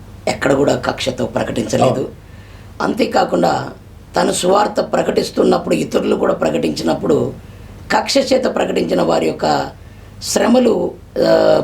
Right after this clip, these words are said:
Speaker 1: పౌలు యొక్క శ్రమలకు ఇంకా తోడైనట్లుగా,
Speaker 2: ఆ.
Speaker 1: బాధపడినట్లుగా అక్కడ
Speaker 2: బాధపడిన-,
Speaker 1: మనం చూస్తున్నాము.
Speaker 2: అవును.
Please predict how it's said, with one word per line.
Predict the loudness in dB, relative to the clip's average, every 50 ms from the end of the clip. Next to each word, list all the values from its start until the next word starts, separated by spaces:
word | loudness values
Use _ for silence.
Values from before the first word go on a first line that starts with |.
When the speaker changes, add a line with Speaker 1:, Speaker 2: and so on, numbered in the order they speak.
| 2 2
Speaker 1:
పౌలు | 4 4 4 4
యొక్క | 4 2 2 0
శ్రమలకు | 0 2 2 2 2 2 0 0 0 0
ఇంకా | -2 0 -2
తోడైనట్లుగా, | -2 0 2 2 4 4 2 2 2 0 -2 -2 -2 -2 -2 -2 -4 -4 -8 -10 -2 2
Speaker 2:
ఆ. | 2 4 4 4 2
Speaker 1:
బాధపడినట్లుగా | 2 2 2 2 0 -2 -2 -2 -2 -2 -4 -4 -4 -2 -2 -2
అక్కడ | -2 2 2
Speaker 2:
బాధపడిన-, | 4 4 4 2 0 -2
Speaker 1:
మనం | -2 -4 -4 -6 -6
చూస్తున్నాము. | -8 -4 0 2 2 2 2 0 -4
Speaker 2:
అవును. | -4 -6